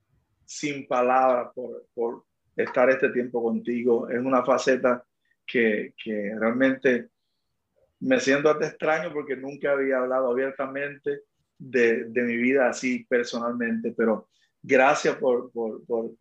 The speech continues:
cuando me, me, me dijiste con tanto tiempo de anticipación, yo dije, bueno, yo dije que sí, pero él se va a olvidar de esto, yo estoy seguro que, que hace un año de anti-, no, eso, olvídate de eso.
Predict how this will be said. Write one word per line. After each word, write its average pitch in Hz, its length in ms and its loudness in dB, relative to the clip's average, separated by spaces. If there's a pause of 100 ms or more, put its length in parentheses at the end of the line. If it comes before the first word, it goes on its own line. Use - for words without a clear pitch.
(200)
cuando 131 280 2
me, 127 280 4
me, 120 500 0 (200)
me 131 160 0
dijiste 160 720 -2 (180)
con 131 320 -6
tanto 190 420 -2
tiempo 180 320 0
de 156 60 4
anticipación, 139 560 -4
yo 139 80 0
dije, 143 220 -4
bueno, 175 220 0
yo 175 140 0
dije 180 220 0
que 160 120 -4
sí, 170 140 -6
pero 139 320 -2 (460)
él 151 200 2
se 160 180 -4
va 151 100 2
a 151 40 2
olvidar 135 440 -2
de 127 320 -6
esto, 127 400 -6
yo 131 160 -2
estoy 147 220 -6
seguro 143 600 2
que, 135 260 -4 (340)
que 135 80 -4
hace 156 340 -2
un 139 80 -2
año 165 460 0
de 135 260 2
anti-, 127 340 -6
no, 156 220 -2
eso, 123 160 -4
olvídate 139 580 0
de 151 300 -6
eso. 175 320 -6